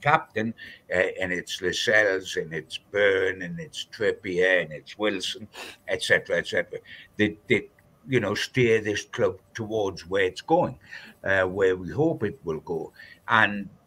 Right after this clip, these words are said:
without question, the most influential man in that group is Trippier, more than any of the others who are in that management group of players.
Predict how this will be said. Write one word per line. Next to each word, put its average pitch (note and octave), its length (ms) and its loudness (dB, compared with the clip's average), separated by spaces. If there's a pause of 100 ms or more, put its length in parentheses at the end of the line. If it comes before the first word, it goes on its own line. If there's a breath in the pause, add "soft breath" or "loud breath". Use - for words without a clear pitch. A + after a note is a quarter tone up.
(360)
without F3 480 2
question, G#2 520 0
the G#2+ 60 -6
most B2 320 0
influential A2+ 840 -4 (200)
man A#2 360 0 (140)
in D#3+ 320 2
that F2 320 2
group G2+ 320 -8
is G2 160 -4
Trippier, D#3+ 480 -6
more B2 380 4
than A#2 240 0 (100)
any C3+ 280 0
of G#2 120 -4
the G#2 220 -2
others G#2+ 360 0
who A2+ 240 -4
are A2+ 60 2
in A2+ 300 -2
that G2+ 240 -4 (320 soft breath)
management G#2 800 0
group G#2+ 320 -4
of - 180 -4
players. C#3+ 400 0